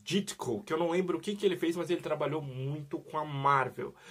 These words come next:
E durou de sessenta e dois, sessenta e um, sessenta e dois até sessenta e cinco,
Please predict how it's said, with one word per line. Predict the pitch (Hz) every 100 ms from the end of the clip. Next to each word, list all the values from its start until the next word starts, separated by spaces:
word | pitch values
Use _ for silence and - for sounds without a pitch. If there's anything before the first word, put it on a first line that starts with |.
| - 208 151
E | 196 262
durou | 233 220 196 208 - - 135
de | 151
sessenta | 139 151 135 - 247 233
e | 220
dois, | 123 143 190
sessenta | 135 165 165 143
e |
um, | 143
sessenta | 139 123 127 123
e |
dois | 120 156 143 -
até | 156 151
sessenta | 143 147 - 160 156
e | 175 -
cinco, | - - - - 165 135 - -